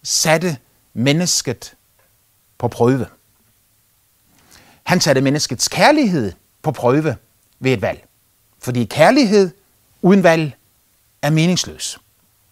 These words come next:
Hvis du tager valget bort fra kærligheden, så eksisterer den ikke længere.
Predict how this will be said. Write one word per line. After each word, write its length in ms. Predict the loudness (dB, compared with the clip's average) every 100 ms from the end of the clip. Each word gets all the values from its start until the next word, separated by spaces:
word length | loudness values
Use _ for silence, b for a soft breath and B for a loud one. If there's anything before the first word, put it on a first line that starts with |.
| _ _ b b b b b
Hvis 160 | -6 -4
du 80 |
tager 280 | 0 4 4
valget 520 | 4 2 4 4 0
bort 260 | 2 2 2
fra 120 | -4
kærligheden, 600 | -2 2 2 2 -2 -4
så 220 | -2 -4 -4
eksisterer 720 | -6 -4 -4 -2 -2 0 0 -2 _ _ _
den 200 | -2 -2
ikke 220 | -6 -4
længere. 400 | -6 -4 -6 -8